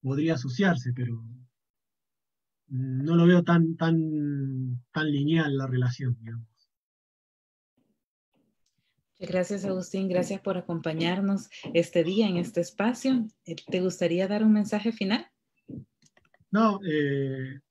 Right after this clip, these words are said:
Speaker 1: agradecerte a vos la invitación, a, a todos los organizadores, felicitarlos por, por todas las charlas que, que vienen organizando. Eh, como ya te dije, esperemos poder organizar algo para,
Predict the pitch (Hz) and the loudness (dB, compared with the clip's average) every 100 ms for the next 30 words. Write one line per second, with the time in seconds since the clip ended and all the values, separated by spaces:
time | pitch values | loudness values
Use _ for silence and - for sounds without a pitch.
0 | - 139 139 139 123 185 170 151 143 147 | -12 -8 -6 -4 0 0 0 0 0 2
1 | 175 165 151 139 131 190 208 226 190 139 | 2 2 0 -4 -4 0 0 0 -2 -4
2 | 131 131 123 156 143 131 131 131 131 139 | -6 -6 -4 -4 -4 -6 -6 -4 -4 -4
3 | 160 175 185 175 139 123 127 156 165 127 | -2 0 0 -2 -6 -6 -4 -4 -4 -4
4 | 127 123 120 - _ _ _ _ _ 127 | -4 -4 -4 -10 _ _ _ _ _ -6
5 | 123 151 147 123 165 151 127 131 123 123 | -4 -2 -2 -4 -4 -6 -6 -4 -2 -4
6 | 123 135 147 147 139 127 123 131 127 180 | -4 -4 -2 -2 -2 -2 -2 -2 0 0
7 | 196 214 208 _ _ _ _ _ 147 135 | 0 -2 -10 _ _ _ _ _ -6 -2
8 | 131 123 120 117 120 131 - - 131 127 | 0 0 0 -2 -6 -12 -14 -8 -6 -4
9 | 127 135 143 147 143 127 123 123 139 147 | -4 -4 -4 -6 -4 -4 -4 -4 -2 -2
10 | 143 127 - _ 135 139 139 135 135 127 | -2 -6 -10 _ -6 -4 -4 -4 -6 -6
11 | 147 147 147 131 127 127 123 | -6 -6 -6 -6 -4 -2 -2